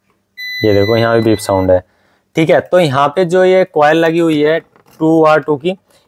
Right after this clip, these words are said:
इस पे beep आना चाहिए। तो आप यहाँ पे देखेंगे जो इस पे किलो ओम में रीडिंग आ रही है। अब ये इसमें ख़राब क्या हुआ होगा मैं आपको बता देना चाहता हूँ। जैसे ज़्यादा दिन हो जाते हैं, पुरानी हो जाती है कॉइल,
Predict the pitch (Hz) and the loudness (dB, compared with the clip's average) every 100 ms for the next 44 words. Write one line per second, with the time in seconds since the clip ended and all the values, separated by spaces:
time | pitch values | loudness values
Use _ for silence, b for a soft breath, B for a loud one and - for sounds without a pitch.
0 | - 135 - 170 156 147 131 113 95 98 | -8 -6 -2 0 0 0 0 0 -2 -4
1 | 95 95 _ _ _ _ _ _ b b | -6 -10 _ _ _ _ _ _ b b
2 | b - 143 156 165 185 170 175 185 185 | b 0 2 2 0 0 -2 0 0 0
3 | 196 185 - 196 160 160 165 160 185 170 | 0 -2 -6 -10 -2 0 0 -2 -2 -2
4 | 156 139 104 92 90 98 _ _ _ _ | -4 0 0 -2 -6 -16 _ _ _ _
5 | _ _ _ _ B B B - 165 196 | _ _ _ _ B B B 0 0 2
6 | 214 214 - - 196 - 156 170 175 185 | 2 2 -2 -4 -6 -2 2 2 2 0
7 | 170 165 156 151 139 131 160 160 - 156 | 2 2 2 2 2 0 -2 -4 -4 -4
8 | 135 147 151 156 131 117 156 170 151 180 | -2 -2 -2 -6 -6 -6 -4 -4 -4 -4
9 | 170 151 131 139 147 160 170 156 135 120 | -8 -12 -2 0 0 -2 -2 0 -2 -2
10 | 160 147 147 151 135 123 139 131 127 139 | -8 -4 -2 -2 -4 -2 -4 -2 0 0